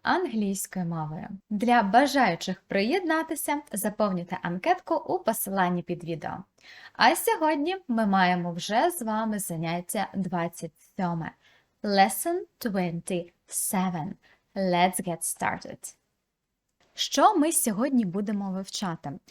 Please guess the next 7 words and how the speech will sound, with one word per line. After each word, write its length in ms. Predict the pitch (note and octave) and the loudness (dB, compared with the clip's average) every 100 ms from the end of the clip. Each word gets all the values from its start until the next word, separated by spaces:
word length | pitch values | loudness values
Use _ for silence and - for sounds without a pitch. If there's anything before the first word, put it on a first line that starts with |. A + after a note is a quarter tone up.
| - - - | -20 -16 2
Поговоримо 800 | B3+ F#4+ F4+ A3 A#3+ D4 E4 F4 | 4 4 2 2 2 2 -2 -2
про 380 | - A3+ F3 D#3 _ _ - A3+ | -2 -4 -4 -6 _ _ -10 -4
health 520 | F#3+ G#3 E4+ - - _ _ - | -2 -4 -6 -10 -14 _ _ -6
problems. 720 | G3 G3 E3+ C#3+ E3+ - - _ _ _ _ | -2 -2 -2 -6 -6 -10 -10 _ _ _ _
Проблеми 560 | A#3 G#3 F#3+ B3 F#4+ G#4+ - | -2 -2 0 0 0 -4 -4
із 420 | G#3+ A3+ B3 - - | 0 0 0 -2 -6
здоров'ям. 720 | F3+ E3+ F#3+ F#3 E3+ D#3 C#3+ | -10 -4 -2 -2 -4 -6 -10